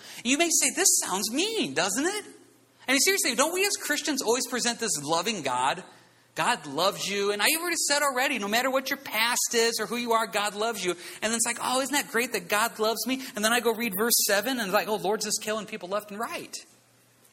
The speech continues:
God loves us, but he also demands righteousness.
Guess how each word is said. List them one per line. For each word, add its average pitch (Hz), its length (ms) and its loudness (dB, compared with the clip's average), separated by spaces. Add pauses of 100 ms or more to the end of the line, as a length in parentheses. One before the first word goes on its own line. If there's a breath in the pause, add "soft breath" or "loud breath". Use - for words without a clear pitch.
(800 loud breath)
God 247 240 2
loves 320 360 2
us, 139 160 2 (640)
but 208 80 0
he 233 80 2
also 269 300 0
demands 208 400 -2
righteousness. 262 580 -2